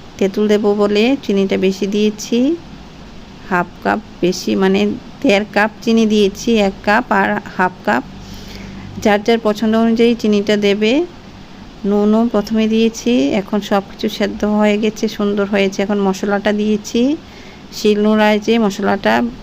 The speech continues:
গুঁড়ো করেছি, আর এই মশলাটা কিন্তু আমি প্রথমে কড়াইতে ভাজা করে নিয়েছিলাম, পাঁচ ফোড়ন, তেজপাতা, শুকনো লঙ্কা ভাজা করে শিলনোড়ায় গুঁড়ো করে দিয়ে দিলাম।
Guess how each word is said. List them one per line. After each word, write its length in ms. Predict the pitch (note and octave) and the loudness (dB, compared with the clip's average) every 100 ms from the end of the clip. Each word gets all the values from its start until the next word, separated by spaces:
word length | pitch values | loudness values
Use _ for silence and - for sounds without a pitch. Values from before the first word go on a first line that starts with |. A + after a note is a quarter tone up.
| - - B3 A#3 | -16 -14 -12 -2
গুঁড়ো 240 | G3+ G3+ | 0 2
করেছি, 480 | G3 G#3 G3+ - A3 A3 F#3+ | 2 2 0 -2 0 4 4
আর 180 | F#3 F#3 - - - - - - | 4 0 -6 -16 -16 -18 -12 -2
এই 100 | G3+ | 2
মশলাটা 480 | G3+ G#3 G#3+ A3 A3 | 2 0 0 0 0
কিন্তু 280 | A3+ A3 A3 | 0 0 2
আমি 200 | G3+ G3+ | 2 2
প্রথমে 500 | G3 G3+ G3 G#3+ G#3+ A3+ A#3 A#3+ | 2 0 0 0 2 2 0 0
কড়াইতে 460 | F#3+ F#3+ G3 - G#3+ A#3 | 2 4 2 2 2 2
ভাজা 320 | A3+ F#3+ G3 | 0 0 2
করে 180 | A3 A3 | 2 2
নিয়েছিলাম, 520 | A3+ A3+ A3+ A3+ A#3 B3 | 4 2 2 2 2 2
পাঁচ 260 | G#3+ F#3+ F#3+ | 0 0 -2
ফোড়ন, 420 | - G#3 G#3 G3+ G3+ | -2 2 2 2 0
তেজপাতা, 560 | G3+ G3 G3+ G3+ G3+ G3 | 0 0 0 -2 0 0
শুকনো 340 | - F#3+ G3 | -2 -4 0
লঙ্কা 300 | G3 G3+ G#3 G#3+ | 0 0 0 0
ভাজা 300 | G3 F#3 G3+ | 0 0 0
করে 260 | G#3+ A3 B3+ D4+ - - - - | 0 2 0 -2 -10 -18 -18 -4
শিলনোড়ায় 580 | - G#3 G#3 G#3 G3 | 2 4 6 4 4
গুঁড়ো 220 | F#3+ G#3 G#3 | 2 2 2
করে 240 | G3+ G#3+ | 2 2
দিয়ে 220 | G#3 G3+ G3+ | 2 4 4
দিলাম। 300 | F#3+ G3 | 4 4